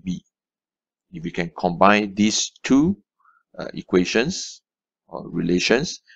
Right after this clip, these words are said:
it will lead to the second relationship between the final velocities, which is V B prime minus V A primes equals to E V A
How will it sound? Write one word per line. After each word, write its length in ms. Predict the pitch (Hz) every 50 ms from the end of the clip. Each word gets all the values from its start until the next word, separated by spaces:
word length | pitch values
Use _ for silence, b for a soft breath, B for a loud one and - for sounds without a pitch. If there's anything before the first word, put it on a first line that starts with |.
| b b -
it 60 | 98
will 160 | 104 101 98
lead 340 | 95 98 131 131 - - -
to 160 | - 104 92
the 120 | 90 - -
second 540 | - - 104 98 - - - 101 101 101 95
relationship 600 | 90 90 92 90 - 95 92 87 - 90 - -
between 280 | 87 - - 90 85
the 100 | 85 -
final 400 | - - 90 90 90 92 90 85
velocities, 800 | - - 80 - - - - - - - - - - - - - B B B B B B B
which 200 | - 92 - -
is 280 | 98 131 - - - - _ _ b b b b b b _ _
V 140 | - 98 92
B 160 | 85 90 90
prime 420 | 90 - 107 107 120 131 139 147 151
minus 340 | 107 95 85 85 85 - -
V 180 | - 76 78 82
A 40 |
primes 580 | - _ - 98 101 165 196 - - - - - _ _ _ _ _ _ _ _ _ _ _ _ _ -
equals 360 | 95 95 - 110 107 110 -
to 260 | - 107 101 104 - _ -
E 320 | 101 107 117 127 170 202 - _ _ _ _ _ _ _ _ -
V 240 | 95 95 95 - -
A 260 | 90 92 90 87 87